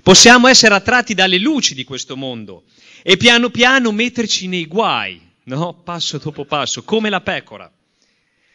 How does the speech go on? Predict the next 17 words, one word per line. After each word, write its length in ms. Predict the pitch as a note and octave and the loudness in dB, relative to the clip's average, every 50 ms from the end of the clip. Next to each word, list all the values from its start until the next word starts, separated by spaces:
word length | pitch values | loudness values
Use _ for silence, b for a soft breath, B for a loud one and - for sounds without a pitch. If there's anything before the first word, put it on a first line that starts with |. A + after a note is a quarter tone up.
| _ _ _ _ _ _ _ _ _ _ _ _ _ | _ _ _ _ _ _ _ _ _ _ _ _ _
Ma 180 | - E3 F#3+ | 2 4 4
abbiamo 320 | G#3 F#3 A3 B3+ B3 A#3 A#3 | 4 6 4 4 6 4 4
a 20 | |
che 140 | - A3 F#3+ | 2 0 0
fare 280 | - A#3 A#3 A#3 A#3 | 0 0 0 2 0
col 180 | A3 - G#3 F3+ | 0 -2 -2 -2
buon 200 | E3 F#3+ G3 F#3 | 0 -2 -2 0
pastore, 640 | - F3+ E3+ - - - G3+ A3 A#3+ B3+ B3+ B3+ - | -2 -2 -4 -4 -4 -4 -4 -4 -4 -4 -4 -6 -8
alleluia, 840 | D#3 D#3+ D#3+ D#3 D#3 D#3 D#3+ F3 F#3+ G3+ G#3+ G#3 G#3+ G#3+ G#3+ G#3 F#3 _ _ _ _ | -8 -8 -8 -8 -8 -8 -10 -12 -12 -12 -10 -8 -8 -8 -8 -10 -16 _ _ _ _
che 180 | - E3 D#3 | -6 -4 -2
ci 240 | - - - C#3 B2+ | -2 -2 -4 -4 -6
viene 380 | A#2 C#3 D3 C#3 B2+ A#2 G#2 G2 | -4 -4 -2 -2 -4 -6 -8 -8
sempre, 1000 | - - - - - C#3+ D3 E3 F3 E3+ - - E3 E3 E3+ E3 _ _ _ _ | -6 -4 -4 -4 -4 -4 -6 -8 -8 -12 -12 -12 -12 -12 -12 -14 _ _ _ _
sempre 1000 | _ - - - - - C3+ B2+ C3 C#3 C#3+ C3+ C#3+ C#3+ C3+ C#3 D3 C#3+ _ _ _ _ | _ -10 -8 -6 -6 -6 -6 -8 -10 -10 -12 -10 _ -10 -8 -8 -10 -14 _ _ _ _
a 200 | - A#2 A2+ A#2+ | -12 -12 -12 -12
cercare. 880 | - - - - A2+ A2 A#2 - - G#2 F2 D#2+ D#2+ - E2 E2 - _ _ _ _ _ _ _ _ _ | -12 -10 -10 -10 -12 -14 -16 -16 -14 -12 -12 -12 -14 -16 -20 -20 -20 _ _ _ _ _ _ _ _ _
Amen? 760 | A#2+ A#2 A2 A2+ C3 D3+ D#3+ F3+ G3 F#3 - b b b | -4 -2 0 2 2 4 4 4 2 0 -2 b b b